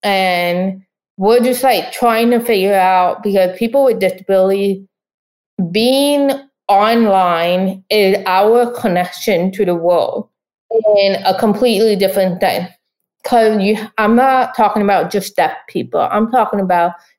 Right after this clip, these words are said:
the immunocompromised who can't go out in public and interact with people. This is their, like, link to the world.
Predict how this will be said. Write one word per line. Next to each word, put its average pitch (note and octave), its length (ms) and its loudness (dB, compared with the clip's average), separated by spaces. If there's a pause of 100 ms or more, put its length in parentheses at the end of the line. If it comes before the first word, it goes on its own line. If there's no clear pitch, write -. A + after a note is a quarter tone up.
the F#3 400 2
immunocompromised F3+ 1500 0
who F#3+ 180 -2
can't A#3+ 500 -2 (440)
go G#3+ 300 2
out A3 320 0
in F3+ 200 -2
public F3+ 420 0 (100)
and F#3 120 -2
interact G3 500 -2
with D#3+ 160 -4
people. E3 340 -4
This A#3+ 220 0
is C4+ 220 0
their, F#3+ 560 2
like, E3+ 380 2 (500)
link G3 460 -2
to G3 140 0
the E3+ 80 2
world. D#3+ 420 -2